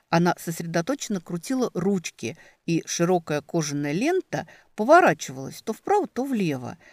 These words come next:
Со стороны сие действо выглядело чудовищно, но не похоже, чтобы оно причиняло женщине боль. Демьян остановился и аккуратно положил весла. «Правда, сомневаюсь, что я восстановлюсь настолько, чтобы...»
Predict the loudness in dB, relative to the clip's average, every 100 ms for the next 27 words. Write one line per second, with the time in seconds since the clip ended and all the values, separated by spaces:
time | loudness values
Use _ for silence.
0 | -20 -12 -10 0 2 4 2 0 -4 -2
1 | -2 -4 -6 -8 -8 -2 2 0 -2 -8
2 | -6 -6 -2 0 0 -4 -8 -8 -12 -14
3 | -20 -20 -6 2 2 2 2 2 2 0
4 | 0 -4 -2 2 4 2 -2 -6 -6 -4
5 | -2 -2 0 -2 -2 -2 -4 -2 0 -2
6 | -6 -16 -20 _ -8 -2 0 0 0 -4
7 | -6 -4 2 0 0 -8 -2 -2 -2 -6
8 | -6 -6 -6 -2 -2 0 -2 -4 -6 -8
9 | -12 -14 -14 -18 _ _ _ _ _ 8
10 | 8 6 2 4 6 8 6 6 2 2
11 | 4 2 0 4 6 4 2 0 0 4
12 | 2 2 -4 -2 0 4 2